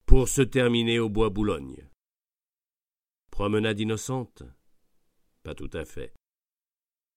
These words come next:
Chabrol se livre à un attentat à la pudeur sur le petit. L'enfant pleure, appelle sa mère et menace de tout révéler.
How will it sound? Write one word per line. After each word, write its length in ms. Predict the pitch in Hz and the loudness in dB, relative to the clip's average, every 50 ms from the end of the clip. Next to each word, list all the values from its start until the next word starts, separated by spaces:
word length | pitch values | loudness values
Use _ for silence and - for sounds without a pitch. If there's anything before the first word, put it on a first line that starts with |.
| _ _ _ _ _ | _ _ _ _ _
Chabrol 520 | - - - 101 95 98 113 127 131 120 | -18 -12 -8 -6 -4 -2 0 2 2 0
se 160 | 107 - 120 113 | 0 -2 -2 0
livre 280 | 113 127 127 113 113 | 0 0 0 0 0
à 120 | 120 123 117 | 0 0 0
un 80 | 120 | 0
attentat 500 | 120 117 - - 117 117 - 127 123 120 | 0 0 0 0 -2 -2 0 0 0 0
à 40 | 120 | 2
la 100 | 113 110 | 0 0
pudeur 380 | - - 110 101 110 110 110 104 | 2 2 2 4 2 0 0 -2
sur 140 | - - 95 | -4 -6 -6
le 100 | 98 90 | -6 -4
petit. 420 | - 98 90 - - - - - _ _ _ _ _ _ _ _ _ _ _ _ _ _ _ _ _ _ _ _ _ - | -4 -4 -6 -6 -8 -20 -20 -20 _ _ _ _ _ _ _ _ _ _ _ _ _ _ _ _ _ _ _ _ _ -14
L'enfant 480 | 85 101 107 104 - - 120 113 104 92 | -10 -8 -8 -8 -8 -6 -4 -4 -4 0
pleure, 560 | - - 107 104 87 73 58 - - - - _ _ _ _ _ _ _ - | 2 2 2 2 2 -6 -10 -16 -20 -20 -20 _ _ _ _ _ _ _ -10
appelle 280 | 104 - - 127 117 | 0 4 4 4 4
sa 160 | - - 120 | 2 -2 -2
mère 420 | 113 113 104 85 76 69 - - _ _ _ _ _ _ _ _ _ - | -2 -2 -2 -4 -6 -10 -14 -20 _ _ _ _ _ _ _ _ _ -4
et 140 | 127 127 123 | -2 0 2
menace 400 | 123 135 139 147 147 143 127 107 | 2 4 4 4 4 4 2 2
de 100 | 127 127 | 0 0
tout 160 | - - 139 | 4 4 2
révéler. 460 | 120 127 117 117 110 95 76 - - | 4 2 0 -2 -2 -4 -6 -10 -16